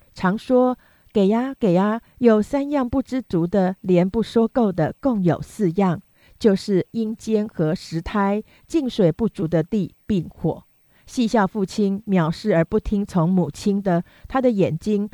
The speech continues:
必为谷中的乌鸦啄出来，为鹰雏所吃。我所测不透的奇妙有三样，连我所不知道的共有四样，就是鹰在空中飞得到，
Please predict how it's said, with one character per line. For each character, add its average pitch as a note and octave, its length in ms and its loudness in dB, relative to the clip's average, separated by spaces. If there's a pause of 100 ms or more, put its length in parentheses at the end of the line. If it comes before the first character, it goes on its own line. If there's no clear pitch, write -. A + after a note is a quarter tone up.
(140)
必 A#3+ 140 0
为 F3 200 4
谷 E3 280 0
中 G3 240 0
的 F#3 180 -2
乌 A3+ 160 0
鸦 G#3 320 0
啄 D#3 220 -2
出 G#3 240 -2
来， D3+ 280 2 (260)
为 F#3+ 200 4
鹰 B3+ 260 -4
雏 F3+ 320 2
所 - 300 -2
吃。 A3+ 420 0 (340)
我 B3 260 0
所 G3 260 4
测 - 180 0
不 G#3+ 160 0
透 A3+ 220 0
的 F#3 160 0
奇 - 240 -4
妙 F#3 280 2
有 E3+ 200 0
三 A3 360 -2
样， G#3+ 260 2 (220)
连 F#3 220 4
我 F3+ 240 4
所 E3+ 220 0
不 G3 140 -2
知 F#3 240 -2
道 F3 200 0
的 D#3 280 -4
共 G3 180 2
有 E3 180 2
四 F3+ 300 -4
样， F3 260 0 (400)
就 G#3 160 2
是 F#3+ 300 -2
鹰 B3+ 240 -6 (100)
在 G3+ 220 0
空 G#3+ 260 -2
中 G#3 240 0
飞 A#3 180 0
得 G3 140 -2
到， G#3 340 -2